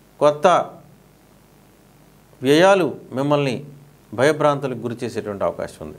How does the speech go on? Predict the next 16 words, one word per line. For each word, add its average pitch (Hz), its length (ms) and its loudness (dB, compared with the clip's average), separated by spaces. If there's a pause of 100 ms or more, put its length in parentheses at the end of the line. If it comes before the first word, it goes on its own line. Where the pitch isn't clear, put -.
(460)
హఠాత్తుగా 156 440 2
మీద 143 220 0
పడ్డ 135 320 0 (120)
కొన్ని 127 340 -6 (220)
ఆర్థికపరమైనటువంటి 127 1040 -2
వ్యయాలు 131 460 2 (300)
మిమ్మల్ని 120 280 -2
ఇబ్బందులకు 123 420 -2
గురి 107 140 -6
చేసేటువంటి 95 420 -8
అవకాశం 85 360 -10
ఉంది. 73 120 -16 (720)
ఆర్థిక 139 300 -2
వ్యయం 135 340 -2 (260)
మిమ్మల్ని 117 320 -2
ఇబ్బందులకు 117 400 -4